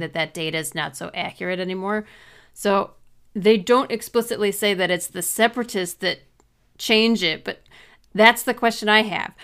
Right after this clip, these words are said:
Speaker 2: Are
Speaker 1: Mm-hmm.
Speaker 2: the horrific booby traps that are everywhere, were those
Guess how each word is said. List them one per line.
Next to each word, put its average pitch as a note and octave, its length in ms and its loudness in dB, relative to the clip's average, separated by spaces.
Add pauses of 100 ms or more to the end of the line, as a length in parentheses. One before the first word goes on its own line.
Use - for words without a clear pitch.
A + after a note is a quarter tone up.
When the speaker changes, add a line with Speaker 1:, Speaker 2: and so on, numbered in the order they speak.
(300)
Speaker 2:
Are G3+ 100 6
Speaker 1:
Mm-hmm. G3+ 80 4
Speaker 2:
the A3+ 200 8
horrific G#3+ 800 4
booby G3+ 420 0
traps C4+ 460 0
that C4+ 160 0
are C4 120 4
everywhere, C4 560 2
were G#3 180 4
those G3+ 300 2